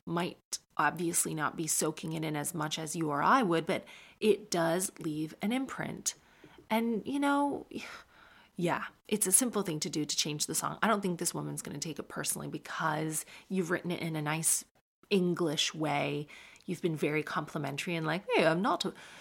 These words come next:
sure if you noticed or not that your terribly sexist music is affecting my little girl."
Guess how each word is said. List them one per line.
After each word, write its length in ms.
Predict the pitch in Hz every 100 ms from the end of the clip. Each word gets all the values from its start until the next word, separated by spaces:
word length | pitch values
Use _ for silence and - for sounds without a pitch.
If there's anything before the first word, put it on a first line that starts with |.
| -
sure 440 | - 294 185 160
if 140 | 254 -
you 80 | 160
noticed 500 | 165 156 143 - -
or 60 |
not 360 | 143 139 269 -
that 180 | 151 -
your 100 | 131
terribly 600 | - 180 170 160 143 135
sexist 720 | - - 294 - - - - 170
music 300 | 143 202 202
is 100 | 185
affecting 640 | - 262 - 151 139 156 -
my 280 | 151 139
little 240 | 139 151 160
girl." 360 | 147 135 175